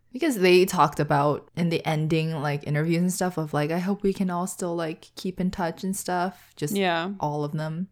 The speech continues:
Speaker 1: which is nice. I mean, you got stranded on an island with these people.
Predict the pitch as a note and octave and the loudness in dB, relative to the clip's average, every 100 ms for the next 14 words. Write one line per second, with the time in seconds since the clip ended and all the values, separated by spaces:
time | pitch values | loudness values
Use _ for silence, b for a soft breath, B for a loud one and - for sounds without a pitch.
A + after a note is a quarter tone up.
0 | - C#4+ - F4 E3+ D#3 D3 D3 E3+ D#3+ | -10 -8 -6 -4 -4 -2 -2 -4 -6 -4
1 | F3+ F#3+ G3 G#3 G3+ - - - D#3 D#3 | 0 4 4 6 4 4 0 2 4 4
2 | D3+ D3+ D3+ D3+ D#3 D#3 D3 C#3 C#3+ C#3+ | 2 0 -2 -4 -4 -2 -2 -2 -2 -2
3 | D3 - - D3 D3+ F3+ | -2 -4 -2 0 0 -4